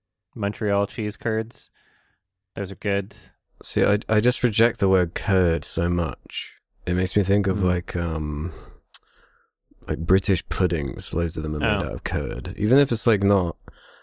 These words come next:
Speaker 2: not something bad, it's just something about the word to me. It just puts me off. It, even
Speaker 1: Okay.
Speaker 2: if it's delicious, I don't know.
Speaker 1: Oh, it's great. It's an ingredient in, uh,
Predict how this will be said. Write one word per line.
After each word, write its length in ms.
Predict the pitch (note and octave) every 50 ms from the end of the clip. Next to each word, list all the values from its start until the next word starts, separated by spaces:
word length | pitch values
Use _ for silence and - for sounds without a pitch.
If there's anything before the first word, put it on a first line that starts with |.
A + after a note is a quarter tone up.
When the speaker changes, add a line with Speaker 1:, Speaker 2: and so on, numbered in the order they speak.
| _ _ _ _ _ -
Speaker 2:
not 220 | G#2 G2 F#2+ -
something 300 | - - G#2 E2+ D#2+ E2+
bad, 380 | D2+ E2+ F#2 G#2 G2 E2 C#2+ C#2
it's 100 | D2 -
just 160 | - - - -
something 220 | G2 F#2 C#2+ E2
about 320 | F2 F2 F2+ F2 D#2+ D2
the 100 | D#2 D#2
word 480 | D2+ D#2 D#2+ F2 F#2+ E2+ D2+ - D2 -
to 140 | - - -
me. 100 | - -
It 80 | -
just 160 | - - - -
puts 260 | - D#2+ - - -
me 100 | D#2+ D#2+
off. 260 | C#2+ B1+ - - -
It, 120 | - - - - - - - -
even 60 | -
Speaker 1:
Okay. 240 | E3+ - E3 E3 C#3
Speaker 2:
if 40 | D3 -
it's 60 | -
delicious, 560 | - - - D#2+ E2 - - - - - -
I 60 | - -
don't 140 | D2 C#2+
know. 180 | E2 E2 E2+ - - _ _ _ _ _ _ _ _ _ _
Speaker 1:
Oh, 80 | C3+ A#2+
it's 120 | - -
great. 240 | - B2+ A2 F#2+ - _ _ _ _ _ _ -
It's 180 | - - -
an 80 | B2 A2+
ingredient 540 | A2+ A2 G#2+ A2+ A#2+ A#2 A#2 A2 G#2+ G#2 -
in, 200 | G#2+ G2+ G2 G2
uh, 240 | G2 F#2+ F#2+ F#2+